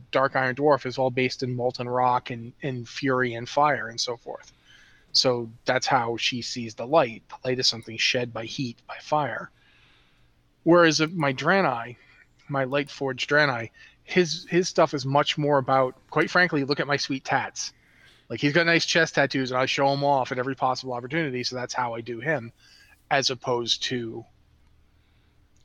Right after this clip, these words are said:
doing the, the, the Night Elf. The Night Elf is much more about looking as Night Elfy as possible. Or the other thing I do sometimes is I'll build around a weapon. Like, Ashkandi, I love Ashkandi. Ashkandi is one of my favorite drops. It's my favorite looks in the whole game.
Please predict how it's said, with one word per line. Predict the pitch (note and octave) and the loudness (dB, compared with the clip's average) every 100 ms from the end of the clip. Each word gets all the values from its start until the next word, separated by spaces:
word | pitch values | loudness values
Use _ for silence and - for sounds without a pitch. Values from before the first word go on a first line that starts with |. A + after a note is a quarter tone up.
| F#3+ | -12
doing | D3 B2+ A#2+ | -4 -4 -2
the, | A#2 A2 - | -6 -8 -2
the, | A#2 G#2+ - | 0 0 -4
the | A#2 A#2 | -10 -4
Night | B2 A2+ | -2 -2
Elf. | A2+ - - | -4 -8 -12
The | - | -10
Night | A#2 A#2+ | -6 -4
Elf | A2+ - | -4 -6
is | A2 - | -8 -8
much | B2 A#2 - | -8 -8 -4
more | A#2+ | -4
about | A2+ A2+ A#2+ | -2 -4 -2
looking | B2 - A#2+ B2 - - C#3 - | -4 -4 -10 -10 -14 -14 -12 -4
as | C#3+ | -2
Night | C#3+ B2+ | 2 4
Elfy | B2 A#2 A#2 | 4 0 -8
as | - | -2
possible. | D3+ C#3 - A2 - _ _ _ _ _ _ _ - | 2 2 2 -12 -18 _ _ _ _ _ _ _ 6
Or | G3 A#3 A#3 A#3 G#3 | 10 10 8 4 -4
the | - E3 | 2 4
other | A3+ | 6
thing | A3 G3 | 4 2
I | F3+ | 2
do | F3+ | 0
sometimes | F#3 F#3 F#3 F#3+ F#3 F#3 | -2 -2 0 0 0 -4
is | - E3+ D#3 - - | -2 0 0 -6 -4
I'll | D#3+ | -4
build | D3 D#3 E3 | 0 0 2
around | D3+ | 2
a | D3 | 2
weapon. | B2+ C3 - G#3 A#3 _ _ _ _ _ _ _ _ - - | 0 -2 -2 -6 -8 _ _ _ _ _ _ _ _ -20 -8
Like, | C#3 C#3+ - - - - - - | -8 -8 -12 -20 -20 -20 -12 -2
Ashkandi, | E3 - F#3+ A#3 B3 A3 | -2 2 4 4 4 2
I | D#3 | 2
love | D#3 F#3 | 4 4
Ashkandi. | F3 D3+ - B2+ A#2+ | 4 0 -2 -8 -8
Ashkandi | A2+ - C#3 | -10 -8 -6
is | C#3+ | -6
one | C#3 | -6
of | C#3 | -6
my | |
favorite | C3 C#3 B2+ B2+ | -4 -4 -4 -4
drops. | C3+ A#2+ - - C3+ | -6 -6 -2 0 -2
It's | - | -4
my | B2+ | -8
favorite | C3+ B2 B2+ | -6 -6 -6
looks | A#2+ C3 | -8 -8
in | |
the | A#2+ | -6
whole | B2+ | -4
game. | B2 A#2+ | -2 -4